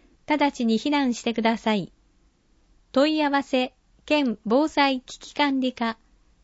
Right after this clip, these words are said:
電話零二九三零一の二八七九。助けたい命があります。救急車の適正利用を。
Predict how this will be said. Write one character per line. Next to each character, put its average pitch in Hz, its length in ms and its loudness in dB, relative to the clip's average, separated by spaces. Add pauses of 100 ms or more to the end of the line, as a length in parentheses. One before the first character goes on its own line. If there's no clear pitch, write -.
(140)
電 262 300 2
話 247 260 -2
零 302 240 2
二 302 280 0
九 214 460 -2
三 294 320 2
零 285 240 2
一 220 220 -4
の 196 140 2
二 269 260 0
八 269 260 -4
七 220 260 0
九。 190 440 -4 (2500)
助 269 440 0
け - 0 -
た 311 180 2
い 226 240 2
命 302 420 0
が 226 140 4
あ 208 80 2
り 214 140 0
ま 214 160 0
す。 - 160 -20 (480)
救 320 240 4
急 311 260 0
車 233 160 0
の 190 160 0
適 - 280 -4
正 320 340 -2
利 302 160 -2
用 240 280 0
を。 180 220 -4